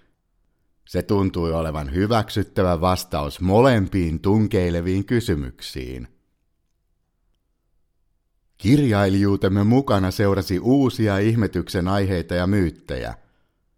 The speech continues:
Taiteilijoihin on tavattu liittää käsitys erikoisuudesta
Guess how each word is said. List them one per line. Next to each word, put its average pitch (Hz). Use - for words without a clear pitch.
Taiteilijoihin 85
on 90
tavattu 98
liittää 101
käsitys 110
erikoisuudesta 101